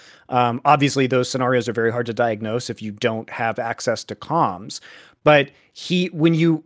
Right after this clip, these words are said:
when you have such an extreme amount of resources, like, you are the funnel of the team.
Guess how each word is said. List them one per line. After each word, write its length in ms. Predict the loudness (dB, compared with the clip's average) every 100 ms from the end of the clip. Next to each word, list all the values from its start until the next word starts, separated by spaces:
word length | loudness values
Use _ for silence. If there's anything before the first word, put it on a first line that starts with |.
| _
when 180 | 0 2
you 100 | 0
have 420 | 0 0 2 0
such 200 | -2 -4
an 80 | -4
extreme 720 | -6 -8 -10 -6 -2 2 2
amount 300 | 2 0 0
of 100 | -2
resources, 880 | -4 -4 -4 -4 -2 -2 -2 -4 -6
like, 180 | -4 -4
you 340 | -4 0 2 2
are 300 | 4 4 2
the 100 | 0
funnel 440 | -2 -4 -2 -2
of 100 | -4
the 100 | -8
team. 440 | -10 -8 -6 -8